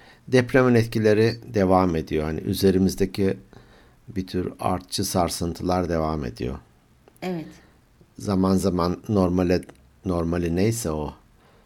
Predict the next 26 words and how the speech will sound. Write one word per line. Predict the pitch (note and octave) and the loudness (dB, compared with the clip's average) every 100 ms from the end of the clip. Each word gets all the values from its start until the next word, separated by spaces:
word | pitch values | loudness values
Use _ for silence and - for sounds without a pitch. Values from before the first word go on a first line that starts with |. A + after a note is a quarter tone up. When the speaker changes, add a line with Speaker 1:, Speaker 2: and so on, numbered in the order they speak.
| _ - | _ -6
Speaker 1:
normale | E2+ F2 F2 F2 E2+ | -2 0 0 -2 0
dön-, | G2 F#2 F2+ - - - - | 2 4 2 -2 -12 -10 -2
dönsek | F2+ F2 - F#2+ - | 0 0 -2 -4 -2
bile | G2 G2+ | -4 -2
tekrar | - - - F3 - - _ _ _ _ - _ _ _ - | -4 -4 -4 -4 -4 -10 _ _ _ _ -20 _ _ _ -4
üzülüyoruz. | C3+ G#2+ A#2 A2+ F2+ F#2+ - | -2 0 2 2 2 -2 -2
Bir | G2+ | -2
haber | G2 F#2 G2 F#2+ | 0 0 -2 -2
duyuyoruz, | F#2 E2 D#2+ E2 E2 | -4 -4 -4 -6 -6
bir | F#2 | -6
paylaşım | F#2+ F2 E2+ F2 G2 F2 | -2 -2 -2 -4 -6 -8
duyuyoruz | E2 D#2 D2+ D2 - - - _ - | -8 -8 -8 -10 -14 -18 -20 _ -16
vesaire. | F#2 D#2+ - D#2+ D#2 F2 | -12 -10 -8 -8 -8 -8
Güzel | F2 F#2+ G#2 G2 | -8 0 2 4
haberler | F#2+ G2 G2 F#2+ F#2+ | 4 4 4 4 2
de | F#2+ | 0
oluyor. | E2+ F2+ F2+ F2+ F2 - - | -2 -2 -2 -2 -6 -10 -12
Yani | G2 F2+ F2 - | -8 -8 -8 -6
on | F#2+ F2+ | -2 -2
ikinci | F2 - E2+ E2 D#2 | -2 -6 -8 -6 -8
günde, | - E2 D#2+ E2 - G#2 - | -8 -10 -8 -12 -14 -16 -12
on | E2+ | -10
üçüncü | E2 - F#3 | -12 -10 -8
Speaker 2:
On | F#3+ | -8
üçüncü | F3+ - F3 | -8 -10 -10
Speaker 1:
günde. | E3 | -10